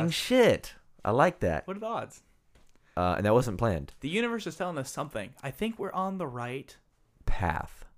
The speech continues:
Speaker 1: I was gonna say track.
Speaker 2: Track.
Speaker 1: There
Speaker 2: Like
Speaker 1: you
Speaker 2: a
Speaker 1: go.
Speaker 2: roller coaster.
Speaker 1: Yeah, there you go. Yeah.
Speaker 2: I know.
Speaker 1: Okay.
Speaker 2: But I wanted to put my
Speaker 1: Spin on it.
Speaker 2: spin on it.
Speaker 1: Like the roller coaster wheels spin.
Speaker 2: That,
Speaker 1: Okay,
Speaker 2: like
Speaker 1: now
Speaker 2: the
Speaker 1: we're
Speaker 2: ones
Speaker 1: digging a little too deep
Speaker 2: Now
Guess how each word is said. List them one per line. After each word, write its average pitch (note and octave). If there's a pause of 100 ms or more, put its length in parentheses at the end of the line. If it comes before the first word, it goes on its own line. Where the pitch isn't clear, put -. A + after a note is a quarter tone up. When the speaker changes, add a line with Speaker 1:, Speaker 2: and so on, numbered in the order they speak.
(440)
Speaker 1:
I -
was C3
gonna C#3
say A#2
track. F#2+
Speaker 2:
Track. -
Speaker 1:
There A#2
Speaker 2:
Like G#2
Speaker 1:
you A2+
Speaker 2:
a G2
Speaker 1:
go. G2+
Speaker 2:
roller B2
coaster. F#2
Speaker 1:
Yeah, A#2+
there A2
you A2
go. D#2
Yeah. - (360)
Speaker 2:
I -
know. C3 (200)
Speaker 1:
Okay. A#3+ (280)
Speaker 2:
But F3+
I -
wanted F#2+
to G2
put G2+
my C3 (680)
Speaker 1:
Spin A2
on A2+
it. -
Speaker 2:
spin -
on D2
it. B1+ (140)
Speaker 1:
Like A2+
the A#2+
roller A#2
coaster C3+
wheels D3+
spin. D#3+ (200)
Speaker 2:
That, -
Speaker 1:
Okay, A#2
Speaker 2:
like F#2+
Speaker 1:
now D3+
Speaker 2:
the F3+
Speaker 1:
we're F#3
Speaker 2:
ones F3+
Speaker 1:
digging D#3
a -
little C#3
too C#3
deep B2
Speaker 2:
Now F#2